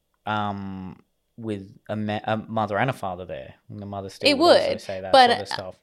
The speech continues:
Speaker 2: I'm just saying that, like, if it was a, just a female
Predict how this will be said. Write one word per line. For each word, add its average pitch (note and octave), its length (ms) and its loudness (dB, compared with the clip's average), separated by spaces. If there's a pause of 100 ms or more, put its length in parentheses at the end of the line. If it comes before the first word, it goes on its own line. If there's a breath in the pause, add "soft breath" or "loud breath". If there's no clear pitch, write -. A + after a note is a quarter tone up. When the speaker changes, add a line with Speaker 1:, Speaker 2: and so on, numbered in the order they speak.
(100)
Speaker 2:
I'm C4 180 4
just C4 160 2
saying A3+ 340 2
that, G#3 200 4
like, G#3 240 2
if B3+ 160 0
it A#3+ 100 4
was A3 160 0
a, A3 80 0
just G#3+ 380 0
a A3+ 40 -4
female G3+ 800 -2